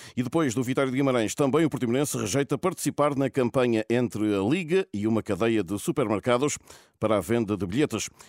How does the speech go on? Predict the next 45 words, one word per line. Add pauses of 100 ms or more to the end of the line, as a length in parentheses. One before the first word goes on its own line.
(100)
O
emblema
algarvio
fez
o
anúncio
no
dia
de
hoje. (320)
"Este
era
o
momento
para
voltar",
diz
Sérgio
Ramos,
oficializado
no
Sevilha. (320)
O
central
de
trinta
e
sete
anos,
ex-P
S
G
e
um
histórico
do
Real
Madrid, (400)
regressa
ao
clube
andaluz,
dezoito
anos
depois,